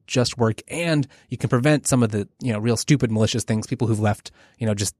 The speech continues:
simple Windows shares open and their, their dorm mates can see them, things like that.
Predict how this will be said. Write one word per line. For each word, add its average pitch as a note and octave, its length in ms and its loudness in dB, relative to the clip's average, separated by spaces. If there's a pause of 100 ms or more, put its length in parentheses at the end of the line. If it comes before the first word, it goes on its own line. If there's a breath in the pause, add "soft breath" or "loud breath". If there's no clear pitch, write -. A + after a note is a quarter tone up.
simple A2+ 340 2
Windows A2 360 4
shares G#2+ 320 2
open G#2 380 -2
and G2+ 120 -4
their, G2+ 200 -4 (100)
their G#2+ 140 0
dorm G#2 260 0
mates G2 220 -4
can A2 120 -8
see G#2 160 -6
them, G2+ 160 -6
things G2+ 280 -8
like - 140 -20
that. - 220 -10